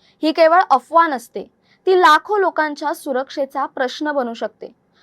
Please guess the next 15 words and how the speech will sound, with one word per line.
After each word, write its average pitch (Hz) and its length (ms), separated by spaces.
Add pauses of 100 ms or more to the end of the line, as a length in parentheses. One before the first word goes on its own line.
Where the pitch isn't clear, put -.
(160)
अश्विनसारख्या 330 720
लोकांच्या 294 640
मूर्खपणामुळे 320 880 (300)
आणि 302 220
वैयक्तिक 339 640
सुडामुळे 294 680
पोलिसांची 262 680
वेळ, 247 320 (320)
संसाधनं 311 760 (120)
आणि 254 220
एकूणच 320 580
जनतेच्या 277 520
सुरक्षेवर 262 680
परिणाम 240 480
होतो. 202 280